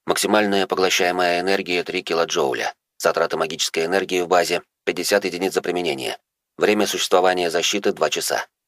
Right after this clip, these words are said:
Ледяная стена, уровень три. Создаёт ледяную стену общей площадью не более пятидесяти квадратных метров и на удалении не более ста метров от персонажа. Толщина стены три метра. Затрата магической энергии в базе семьдесят пять единиц за применение.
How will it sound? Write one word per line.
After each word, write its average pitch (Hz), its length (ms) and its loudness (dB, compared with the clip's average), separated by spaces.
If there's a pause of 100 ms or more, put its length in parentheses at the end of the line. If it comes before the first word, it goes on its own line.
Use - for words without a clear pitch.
(200)
Ледяная 117 380 4
стена, 107 420 0 (140)
уровень 87 340 0
три. - 240 -6 (260)
Создаёт 107 420 4
ледяную 104 380 2
стену 110 300 2
общей 98 340 2
площадью 95 440 0
не 90 100 -2
более 92 340 0
пятидесяти 87 560 -6
квадратных 85 480 0
метров - 400 -2 (180)
и 78 100 0
на 104 100 4
удалении 104 500 4
не 98 140 0
более 92 320 4
ста - 160 0
метров 90 400 -2
от 92 100 -4
персонажа. - 640 -2 (320)
Толщина 82 340 0
стены 101 300 -2
три 90 160 -4
метра. 69 340 -2 (320)
Затрата 85 380 0
магической 82 460 -2
энергии 82 320 0
в 78 80 -4
базе 90 360 0 (300)
семьдесят - 440 2
пять 90 180 0
единиц 87 300 -4
за 90 60 -2
применение. 78 540 -4